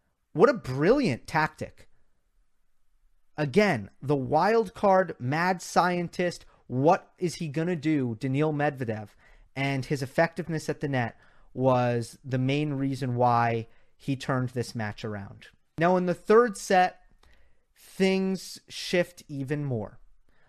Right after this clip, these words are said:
I believe Thiem gets tired. Why? Because,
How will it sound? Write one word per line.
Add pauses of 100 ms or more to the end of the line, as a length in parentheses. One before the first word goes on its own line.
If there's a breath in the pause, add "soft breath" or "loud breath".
(440)
I
believe
Thiem
gets
tired. (1160)
Why? (1900 soft breath)
Because,